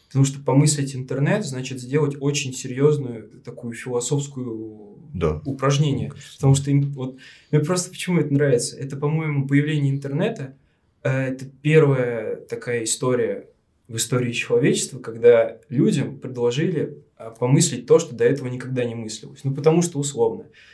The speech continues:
Speaker 1: интернет — это такое некое пространство
Speaker 2: Мне кажется,
Speaker 1: без
Speaker 2: с тобой
Speaker 1: я,
Speaker 2: можно
Speaker 1: я
Speaker 2: поспорить.
Speaker 1: щас объясню
Speaker 2: Да.
Speaker 1: про свою мысль, оно беспредметное.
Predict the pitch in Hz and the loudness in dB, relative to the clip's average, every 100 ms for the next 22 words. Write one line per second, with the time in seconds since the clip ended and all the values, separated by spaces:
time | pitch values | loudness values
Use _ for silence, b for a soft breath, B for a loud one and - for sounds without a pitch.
0 | b 123 123 143 180 226 143 - 120 117 | b -4 0 2 2 2 0 -2 2 2
1 | - - 123 - 143 131 143 139 117 - | 0 -6 -10 0 2 4 2 2 0 0
2 | 120 - - - 110 113 110 143 147 - | -4 -2 -2 -2 -4 -6 0 2 2 -2
3 | - _ _ _ - 110 107 104 107 110 | -10 _ _ _ -8 -6 -6 -8 -14 -16
4 | - - 139 139 139 - 123 143 143 117 | -14 0 2 4 2 -2 -4 -4 -4 -6
5 | 101 104 - 123 156 - 120 139 120 139 | -8 -10 -10 -4 -2 -2 -2 0 0 0
6 | - 139 139 131 117 - 95 | -4 -2 -2 -2 -6 -8 -16